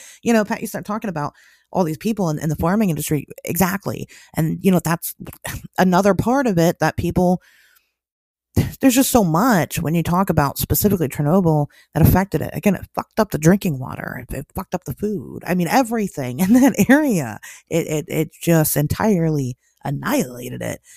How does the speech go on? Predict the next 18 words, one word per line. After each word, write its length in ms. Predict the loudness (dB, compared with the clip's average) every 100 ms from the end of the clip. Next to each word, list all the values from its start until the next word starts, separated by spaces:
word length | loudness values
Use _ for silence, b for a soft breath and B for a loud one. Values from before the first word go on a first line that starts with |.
| b b
which 180 | 2
is 100 | 2
why 160 | 2 2
there, 120 | 2 2
people 200 | 0 0
are 40 | -2
still 360 | -6 -4 -4
dying 680 | -4 -2 -2 -2 -4 -4 -4
from 200 | -4 -4
the 60 | -4
fallout 460 | -4 -6 -4 -2 -2
of 80 |
something 220 | -2 -4 -4
that 80 | -4
happened 300 | -2 -2 -2
in 60 |
the 100 | -2
eighties. 720 | -2 0 4 4 2 0 -4